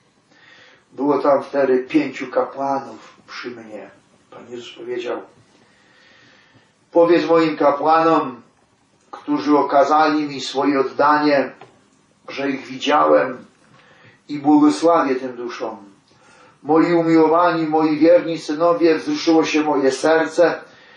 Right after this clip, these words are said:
kiedy na was patrzyłem, bowiem niewielu jest gotowych ponieść ofiarę dla mojego imienia. <clears throat> Część z nich mimo wielu szykan wytrwało w tym jeszcze.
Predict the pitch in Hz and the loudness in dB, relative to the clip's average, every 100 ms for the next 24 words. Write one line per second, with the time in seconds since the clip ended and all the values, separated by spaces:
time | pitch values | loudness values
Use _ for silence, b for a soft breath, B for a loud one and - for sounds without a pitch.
0 | b b - 156 147 156 151 151 147 170 | b b -2 0 2 2 2 2 0 2
1 | 175 170 165 - - 151 - 180 180 165 | 2 2 0 -2 -2 -2 0 2 4 4
2 | 147 - - 151 151 156 147 160 156 175 | 0 -10 -6 -2 2 2 2 2 4 4
3 | 170 165 160 147 143 156 170 160 151 147 | 6 6 6 4 0 2 2 2 0 -2
4 | b b b b _ 160 170 170 180 190 | b b b b _ 4 6 4 2 -6
5 | - - - 143 - 147 143 143 139 - | -8 -14 -12 -12 -4 0 0 0 -4 -4
6 | 131 135 135 135 131 131 127 127 127 123 | -4 -4 -4 -6 -4 -4 -4 -6 -6 -6
7 | 117 113 - _ - 160 - - _ _ | -8 -10 -14 _ -8 -6 -8 -14 _ _
8 | _ _ _ _ _ _ _ b b b | _ _ _ _ _ _ _ b b b
9 | b b b _ _ - 156 143 131 127 | b b b _ _ -6 -4 -4 -6 -8
10 | 143 127 131 127 127 131 151 147 127 - | -10 -8 -8 -4 0 2 4 4 2 -8
11 | 127 139 131 123 - _ _ _ _ _ | -8 -8 -8 -10 -20 _ _ _ _ _
12 | _ _ 123 - 127 123 104 104 - 107 | _ _ -14 -10 -6 -6 -8 -14 -16 -18
13 | 98 98 - - | -18 -18 -18 -18